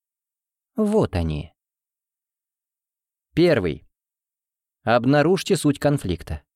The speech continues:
Ответьте себе на вопрос, может ли у конфликта быть другое объяснение, нежели то,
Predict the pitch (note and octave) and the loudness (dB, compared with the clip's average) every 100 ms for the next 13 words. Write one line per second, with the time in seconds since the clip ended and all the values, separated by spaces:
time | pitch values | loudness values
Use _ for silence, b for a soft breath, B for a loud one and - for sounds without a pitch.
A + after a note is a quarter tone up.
0 | _ _ B B - - D3 G#3 F3 - | _ _ B B -4 0 2 2 0 0
1 | E3+ D#3+ D#3 - F#3+ B2 A#2+ C3 F3+ D3 | 2 2 2 2 0 2 2 4 4 2
2 | C#3 B2+ A#2 B2 A#2 F#3+ G#3 - - C#3+ | 2 2 2 0 0 0 -2 0 0 0
3 | C#3 C#3 F#3+ E3+ A#2+ F2+ F2 F#2 F2 G2+ | 0 0 2 4 2 2 0 0 0 0
4 | F#2 E2 E2 D2 F2+ A#2 G#2+ A2 G#2+ - | 0 0 -2 -4 0 0 2 0 0 2
5 | G3 F2+ | 0 0